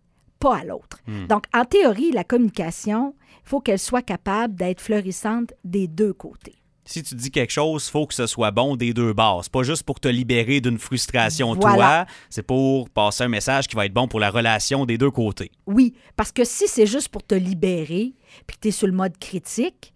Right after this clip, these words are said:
Speaker 1: tout ce que ça va faire, c'est du bien à toi parce qu'il y aura une décharge, mais l'autre va être soit en protection ou en défense.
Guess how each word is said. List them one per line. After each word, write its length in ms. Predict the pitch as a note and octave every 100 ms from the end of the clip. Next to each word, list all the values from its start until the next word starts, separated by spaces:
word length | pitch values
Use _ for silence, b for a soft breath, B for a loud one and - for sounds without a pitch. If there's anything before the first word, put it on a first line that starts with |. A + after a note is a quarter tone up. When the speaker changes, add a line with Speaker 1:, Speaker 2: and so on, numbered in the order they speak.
| b b b b
Speaker 1:
tout 140 | - E4
ce 80 | -
que 120 | A3
ça 200 | - F3
va 140 | D#3+
faire, 380 | - G#3+ B3+ C4+
c'est 300 | - - F#3+ b b
du 220 | F3 F3+
bien 260 | F3 G#3 G3+
à 60 | F3
toi 260 | - G#3+
parce 160 | G#3 F3
qu'il 80 | F3+
y 40 |
aura 100 | F3+
une 80 | F3
décharge, 480 | E3 - A3 C4 B3 b b -
mais 100 | G3+
l'autre 220 | C#4 G#3
va 80 | G3
être 80 | -
soit 180 | A#3
en 80 | G#3
protection 600 | - C#4+ C#4 G3 - A#3
ou 120 | A3+ F#3
en 120 | F3
défense. 580 | D#3+ - F#3 B3 C4+